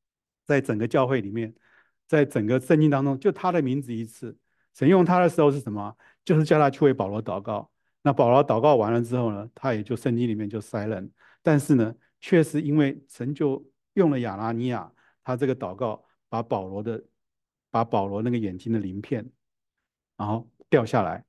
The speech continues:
还为保罗施洗，然后保罗从此就转变了。那这个就是亚拿尼亚他在圣经当中所发挥的功用。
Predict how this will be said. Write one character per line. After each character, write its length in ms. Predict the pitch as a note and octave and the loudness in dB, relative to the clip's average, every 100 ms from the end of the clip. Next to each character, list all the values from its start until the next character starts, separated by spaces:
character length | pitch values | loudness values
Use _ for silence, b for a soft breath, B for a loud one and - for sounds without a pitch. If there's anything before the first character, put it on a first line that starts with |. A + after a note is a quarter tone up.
| _ _ _ - | _ _ _ -4
还 80 | |
为 160 | A#2 B2+ | 2 2
保 180 | B2+ G2 | 2 -4
罗 140 | G#2+ | -6
施 240 | G#2 - B2 | -8 -8 -8
洗， 280 | - - - _ _ _ | -8 -18 -20 _ _ _
然 80 | G#2 | -6
后 60 | |
保 180 | A2+ G#2 | -2 0
罗 160 | G2 G#2+ | 0 -4
从 260 | - A2+ | -2 -2
此 240 | B2+ - D#2+ _ | -2 -6 -18 _
就 140 | _ G2+ | _ -8
转 240 | F#2+ D#2+ | -6 -8
变 180 | G2+ F2+ | -8 -8
了。 60 | E2 _ _ _ _ _ _ | -12 _ _ _ _ _ _
那 100 | A#2+ | -2
这 140 | A2+ | 2
个 100 | C3 | 2
就 140 | A2+ A2+ | 2 0
是 240 | A#2 G#2+ | 0 -6
亚 160 | A2+ G2+ | -6 -6
拿 140 | G#2 | -4
尼 140 | A2 A#2 | -2 -2
亚 180 | F#2+ | -4
他 140 | - G2+ | -10 -10
在 260 | A2+ G2 G#2+ | -8 -8 -8
圣 240 | - G2+ | -6 -6
经 160 | F#2+ F#2+ | -6 -8
当 220 | F#2+ F#2 | -10 -10
中 240 | F#2 G#2 _ _ | -12 -14 _ _
所 120 | _ G2+ | _ -8
发 220 | G#2+ G2 | -8 -4
挥 100 | G2+ | -4
的 60 | |
功 180 | - G2+ | -4 -8
用。 180 | G#2 | -8